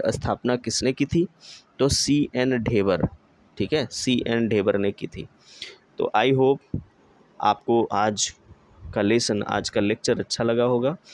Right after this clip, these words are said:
और भारतीय अर्थव्यवस्था में ये महत्वपूर्ण बिंदु हैं और ये basic प्रश्न हैं जो पूछे जाते हैं। इसके बाद हम लोग औद्योगिक क्षेत्र की स्थिति, विदेशी व्यापार, ठीक है, जनांकिकीय परिस्थितियाँ,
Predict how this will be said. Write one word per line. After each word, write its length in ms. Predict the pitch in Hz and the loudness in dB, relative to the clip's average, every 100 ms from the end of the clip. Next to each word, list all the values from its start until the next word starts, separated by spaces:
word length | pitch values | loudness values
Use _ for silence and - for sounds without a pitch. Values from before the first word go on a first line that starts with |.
| - - - - | -20 -20 -18 -6
और 120 | 110 | -4
भारतीय 440 | 104 113 110 - 139 | 0 0 0 0 0
अर्थव्यवस्था 680 | 131 123 127 120 120 131 127 | 0 0 2 2 0 -2 0
में 120 | 123 | 2
ये 180 | 120 117 | 2 2
महत्वपूर्ण 640 | 110 110 117 - 135 127 | 0 -2 -4 0 2 2
बिंदु 360 | 110 120 131 131 | 2 2 2 2
हैं 260 | 120 135 - - - - | 0 -2 -8 -20 -16 -2
और 160 | 107 107 | 0 2
ये 280 | 120 120 - - - | 4 2 0 -10 -10
basic 460 | 104 117 131 151 139 - | -2 2 2 0 -4 -2
प्रश्न 300 | 135 139 127 | 0 0 -2
हैं 240 | 131 131 | -2 0
जो 120 | 127 131 | 0 -2
पूछे 340 | 131 127 135 | -2 0 2
जाते 260 | 127 123 127 | 2 0 -2
हैं। 200 | 135 190 - - - _ _ _ - | -2 -6 -14 -18 -18 _ _ _ -2
इसके 260 | 143 - 156 | -2 0 2
बाद 260 | 143 147 | 4 4
हम 220 | 147 139 123 | 2 2 4
लोग 240 | 127 123 - | 2 0 -2
औद्योगिक 480 | 117 113 120 123 135 | 0 2 0 0 -2
क्षेत्र 340 | - 123 - | -2 -4 -4
की 240 | 123 107 98 | -4 -2 -2
स्थिति, 420 | - 113 - 165 - 117 | -2 -4 -2 -6 -6 -4
विदेशी 540 | 113 110 113 120 127 | -2 2 2 2 0
व्यापार, 540 | 104 92 - 104 143 208 _ - - - _ - | 2 0 0 0 0 -4 _ -20 -20 -20 _ -4
ठीक 180 | 110 | 0
है, 140 | 165 120 | 0 2
जनांकिकीय 880 | 123 127 127 131 117 - 127 123 - - | 2 2 2 -2 -6 0 2 2 2 -2
परिस्थितियाँ, 640 | 98 - 110 120 127 156 | -2 -2 -6 -2 -2 -2